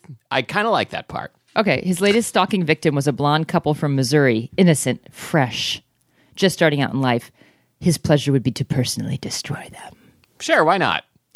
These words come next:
Speaker 2: How comes the factory?
Speaker 1: I think, I feel like that is a distraction from the bigger mission. I think once you graduate to, like, evil organization where you're gonna take down the whole world, you're gonna, like,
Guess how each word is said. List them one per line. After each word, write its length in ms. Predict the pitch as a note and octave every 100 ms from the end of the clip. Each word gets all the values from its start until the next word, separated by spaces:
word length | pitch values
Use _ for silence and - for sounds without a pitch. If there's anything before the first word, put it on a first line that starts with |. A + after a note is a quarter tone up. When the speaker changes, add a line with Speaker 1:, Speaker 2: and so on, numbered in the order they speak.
| -
Speaker 2:
How 160 | - D4
comes 320 | - F#3+ E3+
the 80 | G#3+
factory? 640 | - C#4+ - D#3+ B2 B2 - _
Speaker 1:
I 120 | - A#3
think, 460 | - - D#4 - - - - - - - G#3 - -
I 140 | A#3
feel 220 | B3+ C#4 C#4+
like 180 | C#4+ -
that 160 | A#3+
is 120 | A3
a 60 | F#3+
distraction 680 | F3+ - G#3 F#3+ F3 E3+ A#2+
from 120 | C3+
the 80 | B2+
bigger 300 | C3 B2+ A2
mission. 300 | G#2 F2+ D#2+
I 100 | B2
think 180 | G3
once 240 | F#3 A3+ A3
you 80 | A#3
graduate 600 | C#3 D3 D3 D#3 C#3+ -
to, 120 | A2+
like, 280 | A2 G#2 -
evil 340 | C#3 C3 B2+ B2
organization 1000 | A2 A2+ G#2+ F2+ F#2 G2 - B2+ A2 A2
where 140 | G#2
you're 160 | G2+ G2
gonna 140 | G2
take 200 | F#2 G#2
down 180 | G2+ A2
the 80 | F#2+
whole 260 | - G2 F#2
world, 500 | F#2+ F#2 G#2+ A#2+ B2 - _ _
you're 140 | G3
gonna, 220 | A3+ C#4 B3+
like, 280 | G#3+ F3+